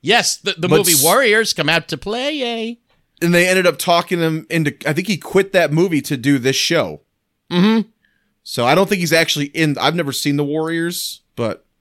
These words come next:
Speaker 2: I don't think he's actually in it, right? He quit that to do this?
Speaker 1: Right, right.
Speaker 2: Yeah.
Speaker 1: And, and then, uh, <clears throat> excuse me. Uh, let, let, let's see, uh, what, what were some of the other things? Oh, for, uh, you know who else auditioned for Alex?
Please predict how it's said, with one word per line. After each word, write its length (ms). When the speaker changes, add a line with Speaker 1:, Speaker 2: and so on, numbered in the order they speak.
Speaker 2:
I 60
don't 120
think 100
he's 100
actually 400
in 120
it, 80
right? 200
He 100
quit 320
that 220
to 60
do 180
this? 340
Speaker 1:
Right, 280
right. 260
Speaker 2:
Yeah. 220
Speaker 1:
And, 160
and 160
then, 160
uh, 300
<clears throat> 360
excuse 260
me. 160
Uh, 160
let, 200
let, 180
let's 160
see, 240
uh, 100
what, 180
what 140
were 80
some 160
of 60
the 100
other 140
things? 280
Oh, 240
for, 180
uh, 300
you 120
know 120
who 120
else 260
auditioned 440
for 380
Alex? 580